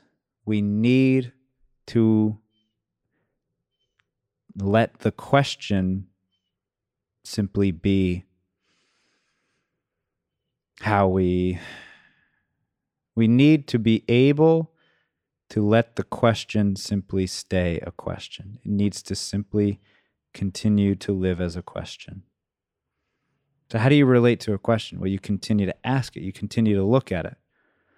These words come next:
but not for the sake of answering it, for the sake of letting it be almost like a tool,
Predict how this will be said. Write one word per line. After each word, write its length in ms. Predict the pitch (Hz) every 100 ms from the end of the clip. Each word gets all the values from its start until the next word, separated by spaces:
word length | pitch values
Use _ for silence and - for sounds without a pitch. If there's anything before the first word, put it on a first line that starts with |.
| _
but 100 | -
not 300 | 98 127 160
for 160 | - 139
the 80 | 110
sake 300 | - 117 107
of 100 | 104
answering 400 | 135 139 - 85
it, 80 | -
for 120 | 101
the 120 | 95
sake 320 | - 120 113
of 100 | 95
letting 380 | 95 107 110 104
it 180 | 98 -
be 160 | 101
almost 320 | 101 107 113 -
like 160 | 92
a 60 | 90
tool, 600 | - - 135 98 -